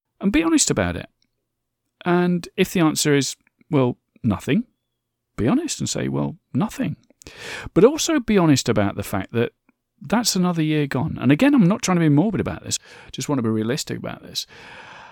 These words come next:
That's another year gone. We're not gonna get another go at that. I may have mentioned before that I'm not a religious person. I believe we come this way once and that's it. Uh, and if we don't get it right this time around, we don't get it right.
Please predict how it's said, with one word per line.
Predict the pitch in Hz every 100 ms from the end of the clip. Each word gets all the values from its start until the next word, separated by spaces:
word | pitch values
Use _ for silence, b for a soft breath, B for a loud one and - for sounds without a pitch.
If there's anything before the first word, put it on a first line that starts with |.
| B B _
That's | 226 233
another | 240 240 208
year | 208 196
gone. | 143 214 135 95
We're | 113
not | 143 196 -
gonna | 160 160 139 135 _
get | - 160
another | 143 156 143
go | 110 143 175
at | -
that. | 87 80 - _ _ _ _ _ _ _ _ _
I | - 170
may | 175 214
have | 262
mentioned | 170 165 147
before | 131 - 87
that | 85
I'm | 107
not | 113 110
a |
religious | 95 92 85 -
person. | - - 92
I | 101
believe | 101 90
we | 92
come | - 92
this | 85 -
way | - -
once | - 87 -
and | - - _
that's | - - -
it. | - - - b b b b -
Uh, | 90 78 82 -
and | 92 87 87
if | -
we | 95
don't | 90 95
get | 95
it | -
right | 101 98
this | 110 -
time | 120
around, | 131 160 185 - _ _
we | 120 139
don't | 185 160
get | 175
it | 156
right. | 139 -